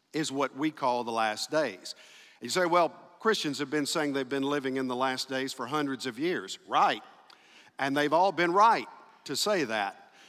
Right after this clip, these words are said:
Uh, so we are in the last days, and we believe the time is growing short, and we certainly believe Jesus is coming again. And because we believe that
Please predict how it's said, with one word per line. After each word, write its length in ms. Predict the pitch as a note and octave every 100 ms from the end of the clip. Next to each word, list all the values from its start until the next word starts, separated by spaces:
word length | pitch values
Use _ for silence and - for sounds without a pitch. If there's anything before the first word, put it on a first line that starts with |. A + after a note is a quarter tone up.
| - - _
Uh, 120 | F#2+ G2
so 220 | - D#3
we 240 | C#3 D#3
are 340 | D#3 F3 E3+ C#3+
in 120 | C3+
the 80 | B2
last 360 | B2 B2 -
days, 420 | A#2 G#2+ B2+ E3+
and 120 | B2+ G#2+
we 100 | B2
believe 340 | A#2 A#2+ A#2
the 60 | A2
time 400 | - B2 A2 A2+
is 140 | A2+
growing 320 | B2+ A#2+ G#2+
short, 380 | G2+ B2+ B2 C3+
and 100 | G#2+
we 80 | A2
certainly 400 | - G#3+ G#3+ C3+
believe 300 | B2+ B2+ B2
Jesus 460 | C3+ C#3 B2 G#2
is 100 | A2+
coming 340 | - B2+ A2+ G2+
again. 500 | G#2 B2 A2+ E2+ D#2 _ _ _ _ _ _ _ - A2
And 160 | A#2+
because 380 | A#2+ C3 C3+ A#2+
we 160 | C3 B2+
believe 440 | A#2+ C3+ F#3 B2
that 280 | A#2 B2